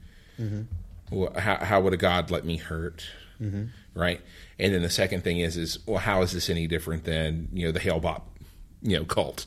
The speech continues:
Speaker 1: Right.
Speaker 2: Or fill in the blank.
Speaker 1: I love the
Speaker 2: Um,
Speaker 1: fact that their website's still active, by the way.
Speaker 2: <laughs> Well, somebody's gotta be doing something.
Speaker 1: I know.
Speaker 2: Um, but the fact of the matter is, is that in this regard,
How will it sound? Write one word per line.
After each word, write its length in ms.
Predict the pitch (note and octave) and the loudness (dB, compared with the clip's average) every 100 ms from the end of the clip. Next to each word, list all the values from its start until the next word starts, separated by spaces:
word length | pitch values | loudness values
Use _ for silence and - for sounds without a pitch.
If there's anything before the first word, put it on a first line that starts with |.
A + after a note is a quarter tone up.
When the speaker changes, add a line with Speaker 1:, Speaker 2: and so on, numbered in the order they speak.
| - | -2
Speaker 1:
Right. 260 | A2 G#2 F#2 | 2 4 4
Speaker 2:
Or 300 | G2+ F#2+ F2 | 4 6 4
fill 220 | G2+ F#2 | 4 2
in 60 | E2+ | 2
the 60 | E2 | 0
blank. 600 | D#2+ D#2+ D#2+ D#2+ - - - | 0 0 0 -4 -6 -6 -4
Speaker 1:
I 60 | A2 | 4
love 180 | C#3 D3+ | 6 6
the 60 | E2 | 4
Speaker 2:
Um, 60 | |
Speaker 1:
fact 180 | G#2 G#2 | 4 2
that 80 | G2 | 0
their 120 | F#2+ | 0
website's 500 | F2+ F#2 - E2+ - | 0 -2 -2 -4 -4
still 220 | - G2 - | -4 -4 -4
active, 420 | F2 E2+ E2+ E2+ | -6 -6 -8 -8
by 140 | E2+ D#2 | -10 -8
the 80 | |
way. 800 | - A#2+ - - B3 - - F#3+ - | -4 -4 -2 -2 -2 -2 -2 -6 -4
Speaker 2:
<laughs> 120 | F#2 | -6
Well, 220 | G#2 G#2 G2+ | -4 -4 -6
somebody's 380 | - G2 G#2 G#2+ | -6 -4 -4 -4
gotta 180 | G2 G#2+ | -4 -4
be 80 | A#2 | -2
doing 220 | B2+ C3 | -4 -2
something. 360 | C#3 C3+ G2 G2+ | -2 -2 0 0
Speaker 1:
I 240 | A2 A#2 | 2 0
know. 180 | A2+ F#2 F2+ - | 0 -4 -8 -10
Speaker 2:
Um, 640 | G2 G#2 G2+ F#2+ F2+ E2 - | 2 6 6 6 4 0 -2
but 140 | B2+ - | -2 0
the 80 | |
fact 300 | A2 C#3 C#3 | 2 2 2
of 60 | C3 | 2
the 60 | G#2 | 2
matter 460 | F#2+ G#2+ C#3+ G2+ | 4 4 2 4
is, 580 | F2+ F2 E2 E2 E2 - | 4 4 4 2 0 -4
is 400 | - G2+ F2+ F#2 | 0 2 2 2
that 280 | F#2 F2 E2+ | 2 4 2
in 220 | A2 G2 F#2 | 0 2 2
this 260 | F#2 - | 2 0
regard, 960 | E2 D#2 E2+ F2 G#2 E2+ D#2 D#2 A#2+ | -4 -4 -2 0 0 0 -2 -6 -8